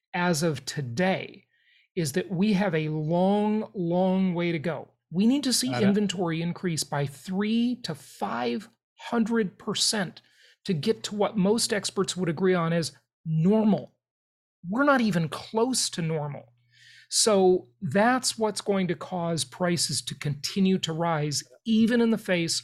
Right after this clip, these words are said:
Speaker 1: of lower affordability and higher interest rates.
Speaker 2: Okay, so if you will, um, for those who aren't, you know, that, I think that's a really good explanation of what happens with general home prices,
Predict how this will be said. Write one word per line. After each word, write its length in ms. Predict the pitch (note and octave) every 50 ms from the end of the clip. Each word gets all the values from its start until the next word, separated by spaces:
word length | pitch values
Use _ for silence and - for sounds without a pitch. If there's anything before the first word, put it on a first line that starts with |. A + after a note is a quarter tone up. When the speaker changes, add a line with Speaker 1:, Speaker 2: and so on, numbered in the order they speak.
| - - - - _ _ F3
Speaker 1:
of 100 | B2 B2+
lower 480 | C#3+ C#3 D3+ D#3+ E3 F3+ G#3 A3+ A#3+
affordability 800 | - - B3+ B3 A#3 A3+ G#3+ F3+ F#3 F3 E3 E3 F3 F3 E3 - - - - _ _ -
and 180 | E3 D3 D3+ C#3+
higher 600 | - - - - - F3 E3 E3+ E3 E3 E3 F3 - G3+
interest 440 | D#3 D3 D3 - D3 - - - -
rates. 380 | C3 - - _ - - - - _ _ _ _ _ _ _ _ _ _ -
Speaker 2:
Okay, 220 | F3+ D#3 D#3 -
so 240 | - - G#3 G#3 -
if 220 | - - - - B3+
you 120 | C4 C4+
will, 600 | A#3+ A3 G#3 G3 F#3+ F3 D#3 D3 C#3 C#3 C#3+ - -
um, 380 | D#3 D#3 D#3 D3+ C#3+ C#3+ - - - - -
for 160 | F3+ E3+ D#3+
those 300 | D3 F#3+ G#3 G#3 F3 -
who 180 | - F3+ D#3+ -
aren't, 360 | D#3 D3+ D#3 D#3+ D#3 - - - - - _ _ _ _ _ _ _ -
you 80 | D#3+ D#3
know, 160 | C#3 C#3 C#3
that, 280 | D#3 F3 F3 - - - - - - - -
I 80 | D#3 D#3+
think 160 | F#3 F#3 D#3+
that's 160 | F3 E3 E3
a 40 | D#3
really 300 | C#3+ C#3 E3+ F3+ E3+ D3+
good 140 | D3+ D3 D3
explanation 520 | D3 C#3 - - D3 C#3+ D3 - - C#3+
of 40 | C#3
what 100 | C#3+ B2+
happens 380 | C#3+ D3+ C3+ D3 C#3+ C3 -
with 140 | D#3+ C#3 C3+ - _ -
general 320 | - E3 E3+ D#3 C#3 C3+
home 260 | - - D#3 D#3+ D3+
prices, 540 | B2+ B2+ C3 B2 A2+ - C3+ A#2+ A2+ -